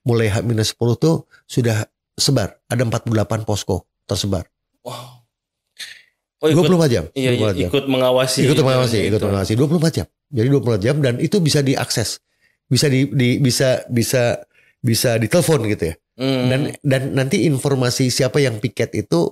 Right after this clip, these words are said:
Speaker 1: eh, eh, apa, nomor telepon hotline-nya itu kita
Speaker 2: Ditayangkan?
Speaker 1: rilis, kita rilis, kita tayangkan.
Speaker 2: Oh.
Speaker 1: Kita
Speaker 2: Jadi kalau ada
Speaker 1: tayangkan.
Speaker 2: jalan rusak tinggal telepon.
Speaker 1: Tinggal telepon, nanti kita akan kirim. Nah, kemudian selain kita punya empat puluh delapan ya tadi
Speaker 2: Hmm.
Speaker 1: posko, kita juga punya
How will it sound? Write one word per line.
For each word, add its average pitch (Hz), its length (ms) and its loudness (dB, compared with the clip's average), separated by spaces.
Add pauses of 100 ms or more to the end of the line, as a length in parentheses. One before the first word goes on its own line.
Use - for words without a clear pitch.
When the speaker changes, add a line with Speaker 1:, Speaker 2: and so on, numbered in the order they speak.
(160)
Speaker 1:
eh, 107 260 0 (280)
eh, 104 520 2 (120)
apa, - 380 0
nomor 113 280 0
telepon 113 300 -2
hotline-nya 104 480 -2
itu 147 160 -2
kita 110 240 -2
Speaker 2:
Ditayangkan? 131 480 0
Speaker 1:
rilis, - 160 -16
kita 120 180 -4
rilis, 127 260 0 (200)
kita 107 180 -8
tayangkan. 85 480 -4
Speaker 2:
Oh. 71 220 -18 (480)
Speaker 1:
Kita 113 160 -2
Speaker 2:
Jadi 147 60 0
kalau 151 100 2
ada 147 80 4
Speaker 1:
tayangkan. 131 160 2
Speaker 2:
jalan 123 140 2
rusak 147 280 -2
tinggal 127 220 0
telepon. 113 240 -2
Speaker 1:
Tinggal 135 180 4
telepon, 131 400 2
nanti 120 280 0
kita 131 260 -2
akan 120 220 -2
kirim. 101 360 -2
Nah, 107 260 -4
kemudian 117 600 0 (280)
selain 160 380 2
kita 151 220 -2
punya 135 240 0
empat 131 240 -2
puluh 123 160 2
delapan 113 240 0
ya 95 80 -2
tadi 92 180 -2
Speaker 2:
Hmm. 110 80 -4
Speaker 1:
posko, 101 380 -4
kita 135 240 -2
juga 123 260 0
punya 160 460 0